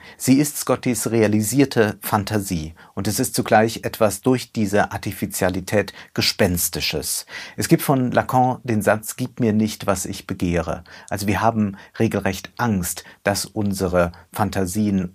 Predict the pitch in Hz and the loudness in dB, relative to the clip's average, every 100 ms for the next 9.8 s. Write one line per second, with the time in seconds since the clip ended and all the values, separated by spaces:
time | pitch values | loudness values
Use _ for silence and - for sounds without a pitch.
0 | - 104 - 95 90 101 90 98 98 98 | -2 -2 0 -4 -2 -4 -2 -2 0 0
1 | 98 92 - - 101 90 - - - 67 | 0 -6 -12 -6 -4 -4 -6 -8 -6 -6
2 | - 73 - - - - 104 110 113 143 | -6 -8 -8 -14 -16 -6 0 2 2 0
3 | 127 110 107 104 104 - - - 101 - | 4 4 4 2 0 -2 -16 -8 -4 0
4 | 110 101 - 104 120 - 95 - 98 95 | 0 0 0 0 0 0 -4 -2 0 0
5 | 95 98 - - 104 - - 151 147 - | 0 -2 -4 -2 -2 -2 4 4 4 0
6 | 113 - 95 110 107 - 98 90 101 95 | -2 -2 -2 2 2 2 -4 -2 2 2
7 | - - 98 90 - - - 90 - 101 | 0 -4 -2 0 -2 -2 -8 -6 -2 -2
8 | - 95 90 - - 98 90 107 101 104 | 0 -2 -2 -6 -4 -2 2 2 2 -2
9 | 101 95 - - - - - | -2 -4 0 0 4 2 2